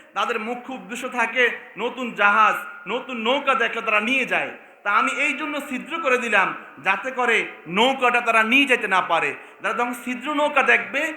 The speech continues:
তখন বলবে, 'এটা পুরাতন, এটা দিয়ে কাজ হবে না, হয়তো এই মাঝিটা নৌকাটা আর একটা কাঠ দিয়ে লাগাই ফেলতে পারবে, কিন্তু তার এই জীবিকার আ-, আরোহণের যে বিষয়টা,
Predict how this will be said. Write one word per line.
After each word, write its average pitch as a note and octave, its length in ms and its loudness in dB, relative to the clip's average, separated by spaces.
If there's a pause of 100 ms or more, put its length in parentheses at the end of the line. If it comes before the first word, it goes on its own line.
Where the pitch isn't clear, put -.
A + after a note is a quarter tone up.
(200)
তখন A3 300 -4
বলবে, G#3+ 240 -2
'এটা G#3 120 0
পুরাতন, A3+ 500 2 (120)
এটা G3+ 120 -6
দিয়ে G#3 140 -8
কাজ G#3+ 320 2
হবে F#3+ 220 -2
না, E3+ 180 0 (240)
হয়তো G3 320 -2
এই G3+ 140 2
মাঝিটা F#3+ 720 4 (160)
নৌকাটা G#3 440 -2
আর F#3 160 6
একটা G3+ 140 -4
কাঠ F#3+ 240 2 (120)
দিয়ে G#3 160 -6
লাগাই G3 340 2
ফেলতে G#3 280 -4
পারবে, G3 440 0 (260)
কিন্তু G#3+ 220 -14
তার G3 300 2 (280)
এই F#3 200 -6
জীবিকার A#3+ 440 0
আ-, G#3 240 6
আরোহণের G#3+ 540 0
যে G3+ 100 -4
বিষয়টা, G3+ 640 0